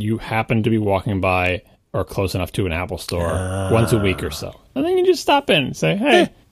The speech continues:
Speaker 2: eh.
Speaker 1: you don't happen to have any?" And eventually, I mean, maybe eventually you'll find out, like, "Oh, when do you normally get the shipments in?" Because if you just, like, a month or two later, that might
Speaker 2: Yeah.
Speaker 1: still be hard to get a jet black normal one, but when you find out if they get shipments on it this time on this day, you just come by and they have, like, seven of them, and you buy one
Speaker 2: Yeah.
Speaker 1: of them, and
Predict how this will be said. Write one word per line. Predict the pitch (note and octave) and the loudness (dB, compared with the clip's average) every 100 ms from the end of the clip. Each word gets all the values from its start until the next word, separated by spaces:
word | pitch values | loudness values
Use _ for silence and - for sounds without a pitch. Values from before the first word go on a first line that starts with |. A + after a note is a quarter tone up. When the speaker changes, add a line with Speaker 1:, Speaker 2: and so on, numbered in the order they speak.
| _ | _
Speaker 2:
eh. | E4+ | 4
Speaker 1:
you | G#3 | 4
don't | F#3+ | 6
happen | G3+ G3+ G#3 | 4 4 2
to | |
have | G3 G#3 G3+ | 4 4 2
any?" | G#3 G#3 G3+ | 2 2 2
And | G3 G3+ | 0 0
eventually, | F#3 C#4 C#4+ C#4+ A#3 | 2 4 4 4 4
I | |
mean, | A3 | 6
maybe | G3+ G3 G3 | 4 6 4
eventually | F#3 F#3+ G3+ | 4 2 2
you'll | F3+ | 2
find | F3+ | 2
out, | G3 | 2
like, | A#3+ | 2
"Oh, | G3+ | 2
when | F#3+ F#3+ | 2 4
do | |
you | F#3+ | 4
normally | F#3+ F#3 | 4 2
get | F#3 | 0
the | F#3+ | 0
shipments | - - D3 - | -2 -2 0 0
in?" | C3 | 0
Because | D3 | 0
if | C4+ | -2
you | C#4 | 0
just, | E4+ A3+ - - _ - | 0 -2 -6 -18 _ -6
like, | F#3+ | -2
a | E3 | 2
month | F#3 G3 G3 | 2 2 2
or | G#3 | 0
two | - F3+ | 2 4
later, | D3 D#3 E3 - - _ | 4 4 2 -2 -20 _
that | D3+ | 2
might | E3+ A3 | 4 4
Speaker 2:
Yeah. | |
Speaker 1:
still | D3+ F#3 | 4 4
be | F3 | 4
hard | D3 D#3+ | 4 2
to | E3 | 2
get | F3 | 2
a | D#3 | 2
jet | D#3 A#2 | 0 0
black | E3 D3+ | 0 0
normal | E3 D3+ D#3+ | 0 2 2
one, | E3+ E3+ | 2 2
but | G#3 | 0
when | |
you | C#4 | 0
find | - G3 F3+ | 0 2 4
out | D#3 D#3+ | 4 2
if | |
they | D#3+ | 0
get | D#3 D3 | 0 0
shipments | - - D#3+ D#3 | 0 -2 -2 0
on | D3+ | 0
it | C#3 | 0
this | D3+ | -2
time | - E3 D#3 | -4 -2 0
on | D3+ | 0
this | D#3 | -2
day, | - F3 | -2 -2
you | F3+ | -2
just | D4+ - | -4 -8
come | B2+ G2+ | -6 -2
by | E2+ F#2 | -2 -2
and | F#2 | -4
they | F#2+ | -6
have, | A#2+ C3 | -6 -8
like, | B2 | -6
seven | - G#3 G3 | 0 0 2
of | F#3+ | 0
them, | A3+ | 0
and | A#3 | 0
you | |
buy | - C3+ C#3+ | 0 0 4
one | D3+ | 4
Speaker 2:
Yeah. | D3 | 4
Speaker 1:
of | |
them, | C#3+ | 2
and | D#3 | -2